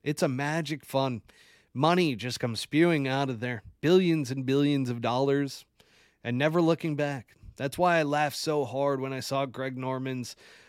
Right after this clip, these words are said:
uh, tweet <laughs> about the fact that the business model works. It's like, how many years is it gonna take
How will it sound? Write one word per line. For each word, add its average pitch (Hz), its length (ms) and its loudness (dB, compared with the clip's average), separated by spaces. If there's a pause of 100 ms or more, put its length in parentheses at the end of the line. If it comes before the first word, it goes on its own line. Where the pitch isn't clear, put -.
(120)
uh, 117 180 -2
tweet 135 480 -4 (140)
<laughs> - 120 -20
about 127 580 0 (280)
the 135 80 -2
fact 143 400 0
that 135 240 -4 (280)
the 143 100 2
business 151 500 -4
model 139 380 -2
works. 127 520 -6 (880)
It's - 140 -12
like, 139 220 -2 (1000)
how 202 180 4
many 339 160 6
years 202 340 4
is 233 160 -2
it 214 80 -4
gonna 190 200 2
take 208 480 0